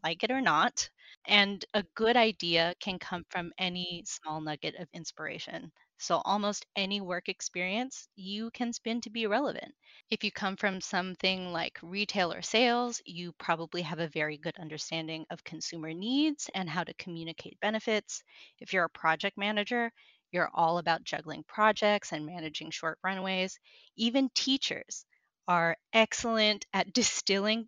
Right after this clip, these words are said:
complicated information into digestible, even entertaining snippets. So the audio <laughs> advertising geniuses here at arm come from a lot of different places. And I think that's what makes our team so agile and creative and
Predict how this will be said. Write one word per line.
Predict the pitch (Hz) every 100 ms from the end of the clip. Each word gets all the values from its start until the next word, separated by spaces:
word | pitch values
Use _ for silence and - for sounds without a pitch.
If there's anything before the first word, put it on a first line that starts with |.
| -
complicated | - 190 185 214 214 202 196 185
information | 185 185 165 156 - 208 214 -
into | - 165
digestible, | 160 151 - 165 - 175 190 208 - _ _ _ _
even | 180 180 185
entertaining | 160 165 175 - 165 160 156
snippets. | - 156 - - - - _ _ _ _ _
So | - 175
the | 165 170
audio | 196 190 214 240 214
<laughs> |
advertising | 190 190 208 180 185 180 185 180
geniuses | 170 170 165 165 -
here | - 156
at | - -
arm | 247 285 180 208 269 - -
come | - 185 196 -
from | 208
a | 214
lot | 202 160 175 190
of | -
different | 180 180 -
places. | - 175 - 156 - - _ _ _ _ -
And | 180 175
I | 165
think | - 190 -
that's | 175 196 -
what | 190
makes | 180 180 -
our | 156
team | - 160
so | - -
agile | 147 156 156 165 170 165 -
and | 156 147
creative | - 156 151 151 156 156 151 -
and | 143 - -